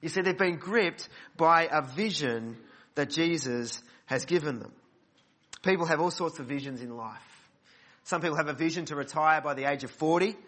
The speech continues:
I've got three years to go. Some people want to become a millionaire. Some people have a vision to travel the world. Others have a vision to get married and have kids.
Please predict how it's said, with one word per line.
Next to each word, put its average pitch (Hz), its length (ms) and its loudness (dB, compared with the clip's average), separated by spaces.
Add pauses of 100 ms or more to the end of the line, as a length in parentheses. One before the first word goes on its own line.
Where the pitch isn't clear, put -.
(540)
I've - 120 -12
got 139 120 -4
three 156 240 0
years 143 200 -2
to 143 100 -6
go. 120 160 -2 (1000)
Some - 220 4
people 185 440 2 (280)
want 165 140 2
to 165 60 0
become 165 280 2
a 151 60 4
millionaire. 165 520 0 (360)
Some 190 200 2
people 190 260 4
have 165 120 0
a 151 40 0
vision 185 300 0
to 151 60 -2
travel 180 380 0
the 170 80 -2
world. 196 500 -2 (340)
Others 185 340 2
have 185 140 0
a 165 40 -4
vision 185 420 0
to 165 300 0 (400)
get 185 220 2
married 175 360 4
and 165 80 -4
have 156 220 -2
kids. - 680 -6